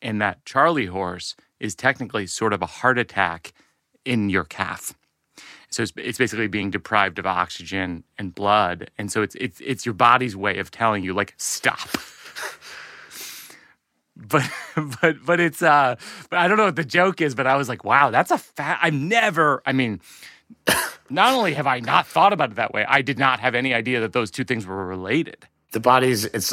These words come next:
Speaker 2: it's so funny. The body's got, like, five ways of telling you to stop, and one is just,
Speaker 1: <laughs>
Speaker 2: it's basically the heart and the brain are the most temperamental.
Speaker 1: Yes.
Speaker 2: They're just like, your calves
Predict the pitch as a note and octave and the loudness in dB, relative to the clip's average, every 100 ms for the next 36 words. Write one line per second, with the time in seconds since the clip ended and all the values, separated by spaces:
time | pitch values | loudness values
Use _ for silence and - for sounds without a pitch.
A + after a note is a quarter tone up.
0 | - A2 - G#2+ - G2+ F#2+ F2 F2 E2+ | -4 -4 2 2 4 4 4 2 2 2
1 | F2+ F#2 - D#2+ - - - - E2 E2 | 2 0 0 -2 -4 -6 2 4 4 2
2 | D#2 E2 E2 - E2+ D#2+ D#2 D#2+ - E2 | -2 -2 -2 2 2 2 0 -2 0 2
3 | E2 F2 - - F2 F2 E2 E2 - E2 | 4 2 -2 -4 2 2 4 2 4 2
4 | - D3+ - - A2+ _ - - - - | 2 -2 -4 -14 -16 _ -20 -20 -20 -18
5 | - _ _ A#2+ - A#2 - D3 A#2 G#2 | -20 _ _ -2 4 4 4 0 2 0
6 | - A2+ A2 G#2+ G2 F#2 F2+ F#2 F2+ F2 | 2 2 2 0 -2 0 2 2 2 2
7 | F#2 F2 - - F#2+ E2+ F2 E2 F2+ G#2+ | 2 2 0 -2 0 2 0 2 4 4
8 | G#2 - - _ _ _ - _ D#3+ D#3+ | 4 -2 -18 _ _ _ -20 _ 4 4
9 | B2+ - - _ _ _ A2+ G#2 F#2+ F#2 | 2 -8 -18 _ _ _ 2 4 4 0
10 | - F2+ F#2 G2+ - - - _ A2 A2 | 2 2 2 0 -6 -8 -18 _ -2 -2
11 | - B2 B2 A#2 A2 | 2 4 4 2 -4